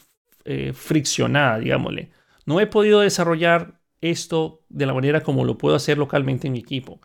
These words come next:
Claro, vengo desarrollando este, este, este paquete desde hace muchos años, ya tengo mi entorno de trabajo desarrollado, ya sé cómo funciona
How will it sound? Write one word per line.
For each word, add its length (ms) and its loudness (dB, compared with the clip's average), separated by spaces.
Claro, 320 -4
vengo 240 0
desarrollando 420 4
este, 400 0
este, 680 -2
este 200 -10
paquete 400 0
desde 200 4
hace 160 -4
muchos 320 0
años, 380 4
ya 100 -2
tengo 200 -2
mi 80 0
entorno 280 -2
de 100 0
trabajo 340 2
desarrollado, 680 4
ya 120 0
sé 120 -2
cómo 160 4
funciona 540 0